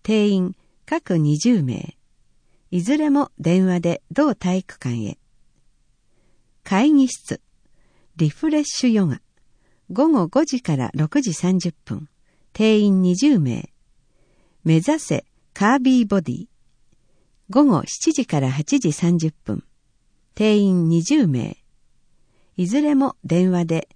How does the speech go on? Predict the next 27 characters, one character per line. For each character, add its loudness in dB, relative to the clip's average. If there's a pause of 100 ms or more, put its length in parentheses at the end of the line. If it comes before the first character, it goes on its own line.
(100)
同 0
体 -4
育 -12
館 -8
へ。 -10 (1700)
入 2
り 6
口 0
コ 0
ン 2
コ -4
ー -4
ス。 -16 (680)
ふ 0
る 2
さ -4
と -2
交 0
流 2
市 -6
場。 -12 (760)
午 2
前 2
十 2
時 -2
か -6
ら -6